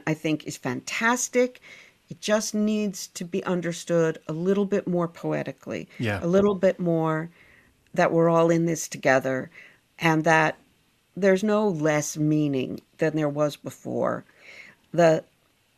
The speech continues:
Speaker 1: the loss of religion for many people is about heaven. And I talk about that a good deal in the book, because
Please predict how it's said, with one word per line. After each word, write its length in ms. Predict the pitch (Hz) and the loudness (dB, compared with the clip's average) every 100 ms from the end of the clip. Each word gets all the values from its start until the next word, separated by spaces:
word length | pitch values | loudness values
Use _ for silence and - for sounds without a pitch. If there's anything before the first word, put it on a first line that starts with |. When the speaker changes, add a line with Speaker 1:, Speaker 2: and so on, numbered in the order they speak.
| _ _ _ - | _ _ _ -6
Speaker 1:
the 140 | 170 | 0
loss 500 | 190 202 214 214 - | 4 8 8 8 2
of 180 | 196 175 | -2 0
religion 480 | 190 185 175 180 170 | 0 0 0 0 -4
for 140 | 170 | 0
many 280 | 165 170 175 | 2 2 2
people 720 | 175 175 175 170 170 175 170 - - | 0 -4 -2 2 4 4 2 -4 -6
is 180 | 175 160 | -4 -2
about 400 | 165 147 147 - | 0 2 2 -2
heaven. 560 | - 175 170 170 165 170 - - - _ - | -2 0 0 -2 -2 -6 -20 -20 -20 _ -4
And 180 | 190 202 | 0 0
I 60 | |
talk 260 | 214 269 233 | 0 0 0
about 280 | 185 156 - | 2 2 4
that 160 | - 147 | 2 2
a 40 | |
good 260 | - 165 - | -2 -6 -2
deal 280 | 151 147 | -2 0
in 140 | 151 151 | 0 0
the 60 | |
book, 380 | 147 156 151 - | 0 -2 -2 -4
because 460 | 196 196 202 196 | -8 -2 -2 -2